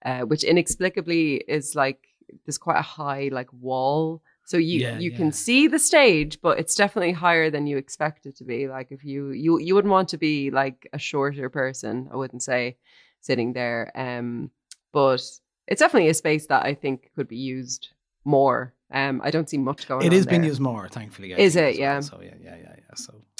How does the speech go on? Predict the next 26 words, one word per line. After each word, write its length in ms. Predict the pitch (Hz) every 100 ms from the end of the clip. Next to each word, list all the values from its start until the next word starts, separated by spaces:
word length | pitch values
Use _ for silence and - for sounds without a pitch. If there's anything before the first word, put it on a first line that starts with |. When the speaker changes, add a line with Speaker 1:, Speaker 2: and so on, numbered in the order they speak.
| -
Speaker 1:
Yeah. 340 | 170 156 131 123
Speaker 2:
um, 60 |
a 40 | 135 - _ - -
good 100 | -
Speaker 1:
So 60 |
Speaker 2:
spot. 140 | - -
Speaker 1:
yeah, 140 | 285
it 40 | 403
was 120 | 349
really 140 | 339
cool. 280 | 302 294 262 _ _ _ _ -
Um, 260 | 170 160 160
and 120 | 175
then 380 | 165 151 151 -
I 100 | 165
went 180 | 160 151
to 80 |
a 40 | 160
Eurovision 540 | 156 147 139 139 147
party, 580 | 143 135 135 131 131 131 -
um, 360 | 131 131 127 127
Speaker 2:
Ah. 380 | 151 151 107 90
Speaker 1:
last 200 | 127 -
week 260 | 120 _ _ -
as 100 | 139
well. 240 | 131 -